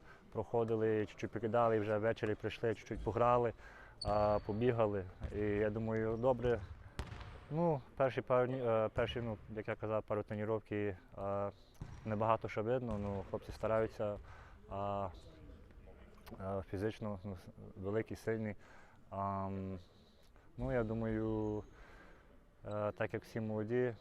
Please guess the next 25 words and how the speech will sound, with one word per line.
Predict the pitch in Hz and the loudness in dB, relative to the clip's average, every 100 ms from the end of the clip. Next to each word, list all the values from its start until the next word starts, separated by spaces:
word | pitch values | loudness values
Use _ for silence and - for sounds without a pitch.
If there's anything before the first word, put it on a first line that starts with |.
| - | -10
ну, | 107 101 | -6 -6
вчаться | 92 - 120 - 110 | -4 0 0 0 0
зараз, | 110 104 101 | 2 2 0
знаєш, | 107 98 | -4 -4
перші | - 104 107 101 - | -2 -2 -2 -2 -2
пару | - 104 | -2 -2
днів | 101 104 - | 0 -4 -4
комбіни, | 101 110 107 | -4 -2 -2
все | 101 107 | -4 -6
треба | 107 101 | -4 -2
вивчити. | 107 - - 104 | -2 -4 -6 -4
Мені | 101 | -2
теж, | 101 110 107 | 0 0 2
я | 101 98 | 2 0
чуть-чуть | 98 - - - | -2 -12 -14 -6
помаленьку | 107 101 98 - | -2 -2 -4 -6
все | - 98 | -2 0
зараз | 98 95 | 2 0
заповнюю | 98 110 110 104 95 | 0 0 0 0 -2
перші | 101 92 | -2 -4
пару | 95 98 95 | -2 -2 0
днів. | 95 95 - - - - - - - | -2 -4 -6 -14 -16 -18 -18 -20 -6
Але, | 104 107 113 113 117 117 117 113 113 113 104 | 2 4 6 6 8 8 6 6 4 0 -4
я | 107 | -4
думаю, | 117 117 117 113 110 | -2 0 2 2 0